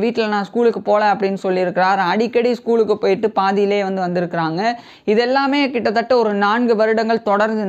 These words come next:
நடந்துகிட்டே இருந்தது. இதனால இவங்களுடைய அம்மா பொறுத்து பொறுத்து பார்த்துட்டு ஆயிரத்தி தொள்ளாயிரத்தி அறுபத்தி நான்காம் ஆண்டுல ஜெவன்பர்க்ல இருக்கிற ஒரு போர்டிங் ஸ்கூல்ல இவரை வந்து சேர்த்து விட்டுறாங்க இவருடைய பதினோரு வயசுல. அங்கேயாச்சும் போனா ஓடி வர முடியாது, ஏன்னா ஜெவன்பர்க் அப்படின்னு சொல்லும்போது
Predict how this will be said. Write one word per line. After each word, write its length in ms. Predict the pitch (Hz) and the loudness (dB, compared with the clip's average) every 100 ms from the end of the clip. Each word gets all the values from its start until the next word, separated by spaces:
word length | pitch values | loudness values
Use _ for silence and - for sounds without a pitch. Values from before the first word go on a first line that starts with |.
| 185 | 0
நடந்துகிட்டே 440 | 185 190 190 196 180 | 0 -2 -2 0 0
இருந்தது. 300 | 165 147 139 - - - 226 | -2 -4 -6 -12 -16 -2 0
இதனால 340 | 285 269 262 | 2 2 2
இவங்களுடைய 400 | 233 220 214 214 214 | 0 0 2 2 2
அம்மா 140 | 254 247 233 | 0 0 0
பொறுத்து 240 | 233 247 240 | 0 0 0
பொறுத்து 220 | 233 233 208 | -2 -2 0
பார்த்துட்டு 400 | 196 196 180 208 226 202 | -2 -4 0 2 2 0
ஆயிரத்தி 320 | 262 262 247 220 | 2 0 -2 -2
தொள்ளாயிரத்தி 460 | 208 208 220 214 196 190 | 0 2 0 0 0 0
அறுபத்தி 320 | 208 214 208 180 | 0 -2 -2 -2
நான்காம் 420 | 202 220 208 185 165 | -2 0 0 0 -2
ஆண்டுல 240 | 156 196 262 254 - _ _ - 180 | 0 2 0 -4 -18 _ _ -4 0
ஜெவன்பர்க்ல 680 | 247 294 269 247 208 220 202 | 2 2 2 0 2 2 2
இருக்கிற 240 | 190 226 247 | 2 2 2
ஒரு 100 | 208 180 | 2 2
போர்டிங் 420 | 233 269 247 240 226 | 2 2 0 -2 -2
ஸ்கூல்ல 260 | 220 220 214 | 2 2 2
இவரை 160 | 196 190 | 2 0
வந்து 160 | 202 202 | 0 -2
சேர்த்து 220 | 214 208 196 | -2 0 -2
விட்டுறாங்க 400 | 175 175 180 202 | -2 -2 -2 0
இவருடைய 240 | 190 175 165 190 | 0 0 0 -2
பதினோரு 400 | 190 214 202 175 | 0 0 0 0
வயசுல. 340 | 175 175 175 196 190 | -2 -2 -4 -2 -2
அங்கேயாச்சும் 520 | 202 226 220 220 208 196 | 0 0 0 -4 -4 -2
போனா 260 | 196 208 220 196 | -2 -2 0 0
ஓடி 160 | 220 220 | 2 2
வர 120 | 196 190 | 0 -2
முடியாது, 320 | 180 180 175 208 196 | -4 -2 -2 -2 -4
ஏன்னா 160 | 214 233 - - - | -6 -8 -14 -16 -2
ஜெவன்பர்க் 500 | 196 240 262 247 220 214 | 2 2 0 0 0 0
அப்படின்னு 280 | 196 208 208 | 0 -4 0
சொல்லும்போது 360 | 190 190 226 | 0 2 0